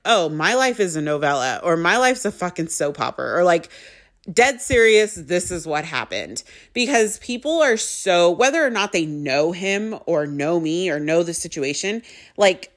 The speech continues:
my story in a nutshell is very shocking to people. Like, "Wait, you went and after fourteen years of marriage and paid all this money to do I V F, had triplets, and ten days later, he's like, 'I love your best friend and I'm leaving you.' And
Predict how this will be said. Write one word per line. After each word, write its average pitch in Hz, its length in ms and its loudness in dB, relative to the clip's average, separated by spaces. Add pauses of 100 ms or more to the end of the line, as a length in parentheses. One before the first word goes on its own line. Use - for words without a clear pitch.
my 196 280 0
story 277 400 2
in 220 80 2
a 147 100 0
nutshell 156 840 2
is 175 260 0
very 165 420 2
shocking 139 540 -4
to - 120 -8
people. 113 380 -12
Like, 165 240 0
"Wait, 170 320 2 (280)
you 202 340 -2
went 269 280 2
and 180 500 0
after 196 320 -2
fourteen 208 460 -2
years 196 180 -2
of 170 60 -6
marriage 175 380 0
and 160 340 -2
paid 190 240 -2
all 190 140 4
this 185 180 -6
money 180 220 -2
to 170 140 0
do 165 280 -2
I 175 140 4
V 165 120 0
F, 165 140 2
had 180 300 -2
triplets, 190 500 -4
and 170 100 -6
ten 180 200 -2
days 170 180 0
later, 170 260 2
he's 175 220 -4
like, 160 180 2
'I 151 140 2
love 160 320 2
your 165 120 0
best 156 260 0
friend 160 200 0
and 175 80 -2
I'm 143 160 -4
leaving 214 400 -2
you.' 294 240 2
And 160 300 0